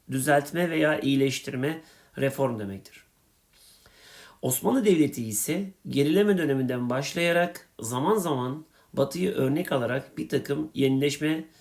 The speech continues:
ve ilerleme atılımları yaptığını görmekteyiz. Nedenlerine bakarsak,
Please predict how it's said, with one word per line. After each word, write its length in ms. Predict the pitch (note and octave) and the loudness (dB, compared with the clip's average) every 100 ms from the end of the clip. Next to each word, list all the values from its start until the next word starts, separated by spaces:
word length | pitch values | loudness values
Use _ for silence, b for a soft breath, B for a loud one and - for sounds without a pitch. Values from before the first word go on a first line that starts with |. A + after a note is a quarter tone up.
| b b b b | b b b b
ve 320 | C3+ C#3 C#3+ - D3 | 2 2 2 -4 0
ilerleme 440 | C#3 C3+ C3+ C#3+ | 2 4 2 2
atılımları 640 | C#3 - B2+ B2 A#2+ A#2+ | -2 -4 -4 -2 -2 0
yaptığını 600 | C#3+ - B2 A#2+ D3+ D#3 - - | 0 -2 -4 0 0 -2 -14 -8
görmekteyiz. 720 | B2+ A#2 G#2+ G#2+ - - - _ _ _ _ B B B B B B B B C#3+ | -6 -4 -8 -10 -14 -16 -20 _ _ _ _ B B B B B B B B 0
Nedenlerine 520 | E3 A3+ G#3+ G#3+ G3+ | 6 8 8 8 8
bakarsak, 760 | F3+ D#3+ C#3 A#2+ - - - | 6 4 0 -4 -8 -16 -20